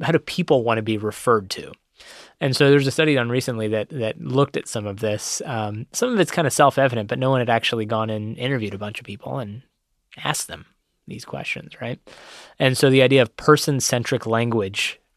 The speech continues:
kind of bubbled to the top. So instead of addict,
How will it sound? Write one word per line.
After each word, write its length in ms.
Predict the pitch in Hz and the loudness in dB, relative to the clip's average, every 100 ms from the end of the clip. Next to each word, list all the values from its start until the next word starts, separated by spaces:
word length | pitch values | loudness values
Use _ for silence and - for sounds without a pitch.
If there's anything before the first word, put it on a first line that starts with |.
| - | -8
kind 120 | 117 | -6
of 80 | 107 | 0
bubbled 280 | 110 110 107 | 2 2 0
to 100 | 117 | -4
the 80 | 101 | -8
top. 360 | - 95 107 | -8 -8 -8
So 120 | - 120 | -6 -6
instead 240 | 107 120 | -2 -2
of 80 | 113 | -2
addict, 560 | - 127 110 - - | 2 2 2 -2 -12